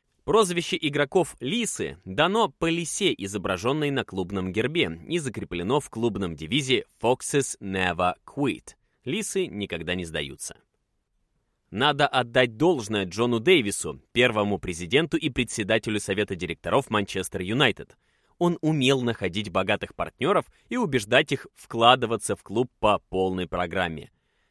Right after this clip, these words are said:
Без расходов нет доходов. В бизнесе это правило стало аксиомой еще в глубокой древности, а вот в футболе оно пробивало себе дорогу с определенным трудом. Такие деньги за игрока?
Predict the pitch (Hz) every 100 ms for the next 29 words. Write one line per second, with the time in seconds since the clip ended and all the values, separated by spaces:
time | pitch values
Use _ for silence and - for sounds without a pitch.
0 | _ 87 110 117 104 - 151 139 90 85
1 | 98 92 120 - 160 92 - _ _ _
2 | - 95 165 208 131 - 151 151 101 127
3 | 135 117 - 113 117 - 117 - - 135
4 | 185 139 87 90 95 123 95 98 98 85
5 | 107 131 - 113 123 160 117 92 - -
6 | - _ _ _ - 147 135 135 - -
7 | 117 92 90 196 175 98 73 - 123 214
8 | - 120 90 101 117 - 85 95 90 82
9 | 92 98 - 98 101 90 85 78 80 82
10 | - 101 87 76 69 _ _ _ _ _
11 | - 117 104 - 208 196 127 101 156 208
12 | 156 110 117 120 120 98 101 - - 208
13 | 139